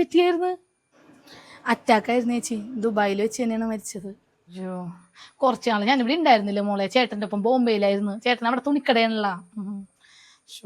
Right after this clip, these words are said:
ഞാൻ അറിഞ്ഞില്ല മോളെ. അമ്മ അന്ന് പറയുമായിരുന്നു, അച്ഛന് കുറേ കടങ്ങളുണ്ട്, അമ്മായിമാരെയൊക്കെ കല്യാണം കഴിപ്പിച്ചു വിടാനുള്ള കടങ്ങള്.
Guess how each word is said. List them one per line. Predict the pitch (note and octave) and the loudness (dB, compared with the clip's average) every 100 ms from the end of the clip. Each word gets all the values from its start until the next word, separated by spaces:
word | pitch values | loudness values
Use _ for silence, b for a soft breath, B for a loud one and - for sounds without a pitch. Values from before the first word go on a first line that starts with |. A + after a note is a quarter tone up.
| F#3+ G#3 | -8 -6
ഞാൻ | F#3 A#3+ | 0 0
അറിഞ്ഞില്ല | E4+ A#3+ G#3 G#3 | 2 2 2 0
മോളെ. | G3+ F#3+ F#3 _ _ b b G3+ | 0 -2 -6 _ _ b b 0
അമ്മ | G3+ G3+ | 2 4
അന്ന് | C4+ B3+ | 4 6
പറയുമായിരുന്നു, | C#4 C#4+ A#3+ G#3+ G#3+ G#3+ - G#3 | 6 6 4 2 0 -4 -4 -6
അച്ഛന് | - G3+ F#3 | -4 -8 -4
കുറേ | A3+ A3 G3+ A#3+ | -2 -2 0 4
കടങ്ങളുണ്ട്, | A#3+ G#3+ G#3 G3 A3 G3 G3 - b b - | 6 4 0 -2 -2 -2 -4 -8 b b -4
അമ്മായിമാരെയൊക്കെ | A3+ A3 G#3 G#3 G3+ G3+ A3 G#3+ | 0 2 2 0 -2 0 -2 -2
കല്യാണം | G#3+ G#3 G3 | -2 -2 -2
കഴിപ്പിച്ചു | G3 G#3 G#3+ | -2 -4 -4
വിടാനുള്ള | G3 F#3+ F#3+ | -4 -2 -4
കടങ്ങള്. | G3 F#3 F3 | -4 -6 -10